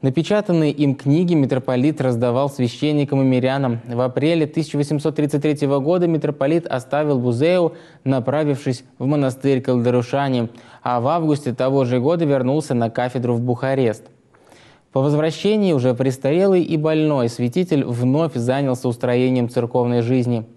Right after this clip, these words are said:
Его проекты предусматривали, в частности, создание новых монастырей и епархиальных семинарий, поставление священника для каждого села или хутора, при наличии в селе более пятидесяти дворов двух священников,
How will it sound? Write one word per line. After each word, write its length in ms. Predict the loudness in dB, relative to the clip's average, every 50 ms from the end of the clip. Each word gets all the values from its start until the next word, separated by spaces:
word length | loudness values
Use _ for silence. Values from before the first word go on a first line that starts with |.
| -20 -20 -20 -20 -20 -20 -8 -4
Его 220 | 0 0 0 0
проекты 520 | 0 0 0 0 2 2 0 0 -2 -4 -2
предусматривали, 1000 | -2 0 0 0 0 -2 -2 -2 -2 -2 0 0 0 2 2 2 0 -2 -2 -8 -20
в 80 | -8 -4
частности, 640 | -2 -2 -2 -2 -2 -4 -6 -4 -2 -2 -2 -2 -4 -8 -16
создание 640 | -8 -4 -2 0 0 0 0 0 0 0 0 0 2
новых 400 | 2 2 2 2 0 0 -2 -2
монастырей 640 | -2 -2 0 0 -2 -4 -4 -2 0 2 2 2 0
и 220 | 0 0 0 0
епархиальных 640 | 0 0 -2 -4 -4 -2 -2 -2 0 0 -2 -4
семинарий, 680 | -4 -4 -4 -2 -2 -2 -2 0 0 0 0 0 -2 -4 -6 -14 -20 -20 _ _
поставление 640 | -6 -6 -4 -2 -2 0 0 2 2 2 2 0 0
священника 840 | -2 -2 -2 -2 -2 -2 -4 -4 -2 0 0 0 0 -2 -2 -2 -2
для 260 | 0 0 0 0 0
каждого 640 | -2 -4 -4 -2 -2 -2 -2 -2 -2 0 0 0
села 500 | -2 -2 -2 0 0 2 2 2 0 -2
или 280 | -4 -4 -2 0 0 0
хутора, 640 | -2 -2 0 0 0 0 0 0 -2 -2 -2 -4 -8 -16 _ _ _ _ -4
при 100 | -2 0
наличии 600 | 2 2 2 2 0 0 -2 -2 -2 0 0 0
в 60 | -2
селе 400 | -4 -2 0 0 2 2 2 2
более 320 | 2 2 2 2 2 0
пятидесяти 720 | -2 -2 -6 -6 -4 -4 -2 -2 -2 -4 -4 -2 -2 -2
дворов 400 | 0 0 0 0 0 0 -2 -4 -8 -20 -20 -18 -12
двух 360 | -6 -2 0 2 2 2 0
священников, 720 | -2 -6 -6 -6 -4 -2 -2 -2 -2 -2 -4 -8 -10 -12 -16